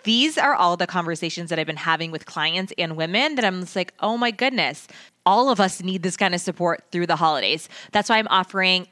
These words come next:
a workshop a week. So I'm covering a topic and I'm including topics like how to set better boundaries, how to navigate challenging family dynamics, how to do less at Christmas time and feel happier,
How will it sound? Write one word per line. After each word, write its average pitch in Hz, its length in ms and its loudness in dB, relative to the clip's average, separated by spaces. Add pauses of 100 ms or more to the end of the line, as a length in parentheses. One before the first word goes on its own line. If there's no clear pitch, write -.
a 190 200 4
workshop 196 520 0
a 302 60 0
week. 202 320 -4
So - 100 -6
I'm 170 120 -4
covering 196 420 0
a 180 60 -2
topic 185 640 2
and 165 300 2
I'm 165 100 -4
including 226 480 -4
topics 196 420 -4
like 180 300 0 (480)
how 196 160 4
to 190 80 0
set 196 200 0
better 190 180 2
boundaries, 185 640 0
how 170 140 -2
to 175 140 0
navigate 190 600 0
challenging 185 460 0
family 196 320 0
dynamics, 165 680 0
how 208 260 2
to 254 380 -2
do 208 400 -2
less 196 260 0
at 190 120 0
Christmas 220 340 -12
time 277 320 0
and 180 120 -4
feel 190 180 -6
happier, 277 680 2